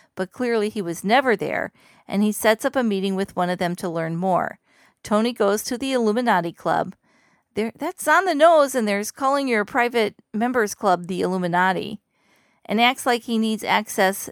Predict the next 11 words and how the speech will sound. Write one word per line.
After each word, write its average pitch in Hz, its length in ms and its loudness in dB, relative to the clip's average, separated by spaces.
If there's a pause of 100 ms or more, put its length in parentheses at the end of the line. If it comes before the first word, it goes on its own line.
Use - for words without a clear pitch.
to - 100 -10
the 196 140 -4
P 214 240 -2
M 180 180 2
for 185 160 -4
a 170 40 0
business 180 380 -6
deal. 113 380 -6 (420)
The 196 100 -8
P 294 180 -2
M's 311 260 -4